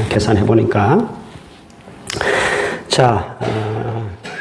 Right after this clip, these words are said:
그럼 아담을 좀 생각해 보십시다. 노아 때까지 살았다 그랬잖아요. 아담은 못 볼 꼴, 못 볼 꼴, 안 볼 꼴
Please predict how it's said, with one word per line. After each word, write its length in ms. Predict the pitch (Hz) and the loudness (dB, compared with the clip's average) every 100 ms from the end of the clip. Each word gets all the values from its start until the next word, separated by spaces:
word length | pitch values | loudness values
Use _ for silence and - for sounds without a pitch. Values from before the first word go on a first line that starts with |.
| - | -6
그럼 160 | - 202 | 2 2
아담을 680 | - - 101 185 262 311 156 | 4 2 4 4 4 2 2
좀 180 | 139 | 0
생각해 500 | 123 131 127 123 123 | 0 0 0 -2 -4
보십시다. 760 | 101 104 - - - 107 104 101 104 - - - - - - | -2 -2 -4 -6 -2 0 0 -2 -6 -14 -20 -20 -20 -20 -4
노아 300 | 113 123 226 | 4 6 6
때까지 340 | - - 113 107 | 2 0 -2 -2
살았다 380 | - 123 - 104 | -4 -6 -6 -8
그랬잖아요. 680 | 98 95 - 98 101 107 127 - - - - - - - - - - - - | -8 -8 -6 -6 -6 -6 -8 -10 -20 -20 -20 -20 -10 -8 -8 -12 -14 -10 -2
아담은 520 | - 147 151 120 147 - - - | 2 4 4 2 0 -6 -16 -2
못 180 | 143 - | 0 4
볼 180 | 175 - | 2 4
꼴, 400 | 143 131 123 - - - - 131 | 4 4 4 0 -10 -20 -6 0
못 200 | 135 139 | 0 4
볼 280 | 185 180 | 6 6
꼴, 260 | - 147 151 | 4 2 4
안 180 | 120 113 | 2 4
볼 200 | 131 127 | 2 2
꼴 180 | 127 | -4